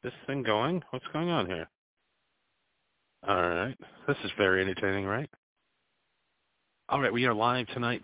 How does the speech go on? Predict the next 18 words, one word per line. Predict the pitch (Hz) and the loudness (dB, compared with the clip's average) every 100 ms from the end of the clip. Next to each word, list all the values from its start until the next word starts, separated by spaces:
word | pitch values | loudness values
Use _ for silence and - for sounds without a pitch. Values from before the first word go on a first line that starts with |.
| - | -4
from | 127 98 | -4 -2
Las | 92 107 107 - | -2 0 -2 -4
Vegas, | 98 98 104 - | -6 -4 -6 -8
the | |
Virgin | 101 120 120 | -4 -2 -2
Hotel. | 95 90 92 92 | -4 -2 0 2
Last | 165 190 - | 2 0 -2
night | 135 170 | 0 0
at | - 117 | -2 -4
the | |
Virgin | 98 123 143 123 | -4 -4 -4 -6
Hotel. | 107 104 120 151 143 _ _ _ _ _ _ _ _ - _ _ _ _ _ _ _ _ _ _ _ _ _ _ _ _ _ _ _ - _ _ _ _ _ _ _ _ _ - | -6 -6 -4 -6 -8 _ _ _ _ _ _ _ _ -20 _ _ _ _ _ _ _ _ _ _ _ _ _ _ _ _ _ _ _ -20 _ _ _ _ _ _ _ _ _ -2
Bittersweet, | 147 160 - 131 180 160 | 0 0 -2 -4 -4 -4
right? | 104 123 185 - - - - - - | -2 -2 -4 -8 -20 -20 -20 -20 -2
I | 123 | 2
actually | 196 214 - | 2 2 -4
just | 139 - | -4 -4
wanna | 123 | -4